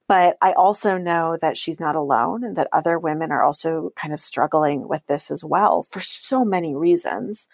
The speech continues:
Um, you know, we can talk about the numbers all day. If women make less, then they have less extra to invest, and their invested money doesn't grow as much because it's a smaller starting amount.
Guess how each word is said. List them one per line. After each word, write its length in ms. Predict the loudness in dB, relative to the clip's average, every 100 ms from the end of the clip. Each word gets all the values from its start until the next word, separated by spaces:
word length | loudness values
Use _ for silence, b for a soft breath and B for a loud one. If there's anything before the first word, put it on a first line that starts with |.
| b b b b
Um, 300 | 2 2 2
you 100 | 2
know, 80 |
we 80 | 2
can 120 | 0
talk 260 | -2 -2 0
about 220 | 0 0
the 80 | -2
numbers 600 | -4 -4 -2 -4 -4 -6 0
all 200 | 2 2
day. 500 | 2 2 2 0 -2 _ _ _ _ _ _ -8
If 200 | -4 2
women 360 | 2 2 2
make 240 | 2 0 2
less, 380 | 2 2 -2 -10
then 140 | -10
they 100 | -8
have 320 | -8 -8 -6
less 260 | -4 -4 -6
extra 380 | -12 -10 -8 -8
to 200 | -8 -8
invest, 640 | -8 0 4 4 4 -2 -8
and 300 | -8 -10 -6
their 220 | -2 0
invested 640 | -2 -2 -2 -2 -4 -4
money 340 | -2 -4 -4 -6
doesn't 360 | -6 -6 -12
grow 300 | -2 2 4
as 140 | 4 0
much 400 | -4 -4 -6 -14
because 260 | -16 -14 -14
it's 140 | -14
a 60 | -14
smaller 400 | -14 -8 -8 -8
starting 420 | -10 -10 -10 -14
amount. 360 | -12 -6 -6